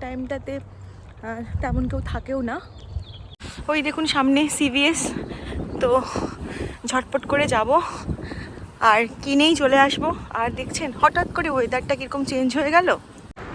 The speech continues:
ওষুধ নিয়ে চলে এসেছি, এখন বাজে একটা পঁচিশ।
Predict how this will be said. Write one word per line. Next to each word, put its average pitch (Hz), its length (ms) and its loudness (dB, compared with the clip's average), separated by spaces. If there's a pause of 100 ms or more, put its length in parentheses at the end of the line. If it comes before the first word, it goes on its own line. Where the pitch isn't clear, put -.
(560)
ওষুধ 311 300 -4
নিয়ে 349 280 0 (880)
চলে 320 200 0
এসেছি, 339 320 0
এখন 269 340 -2
বাজে 311 260 2
একটা - 460 4
পঁচিশ। 302 480 0